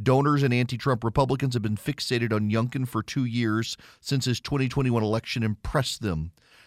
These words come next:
They know a direct challenge to Trump would be politically brutal and that late entrants are logistically near impossible. Nevertheless,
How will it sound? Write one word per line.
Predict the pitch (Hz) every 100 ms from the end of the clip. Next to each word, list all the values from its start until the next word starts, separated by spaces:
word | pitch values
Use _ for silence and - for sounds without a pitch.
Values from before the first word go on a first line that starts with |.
| -
They | 127 127
know | 139 151
a |
direct | 135 135 -
challenge | - 143 143 131 -
to | 127
Trump | - 143 135
would | 120
be | 120
politically | - 131 123 113 110
brutal | 95 110 139 147
and | 120
that | 117
late | 110 127 -
entrants | 131 123 143 147
are | 127
logistically | 110 120 123 127 127 127 131
near | 127 131
impossible. | 123 151 143 - 107
Nevertheless, | 104 113 117 110 120 147 160 - -